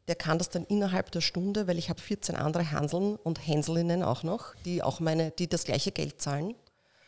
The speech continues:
Und erster, dritter Schritt, so wie du gesagt hast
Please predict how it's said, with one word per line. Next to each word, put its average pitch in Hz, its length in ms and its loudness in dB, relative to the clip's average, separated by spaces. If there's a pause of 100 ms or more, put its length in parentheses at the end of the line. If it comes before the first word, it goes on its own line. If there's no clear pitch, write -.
(540)
Und 185 120 -4
erster, 170 280 4
dritter 202 300 0
Schritt, 190 280 0
so 170 200 0
wie 165 40 2
du 170 100 0
gesagt 165 320 -2
hast - 260 -2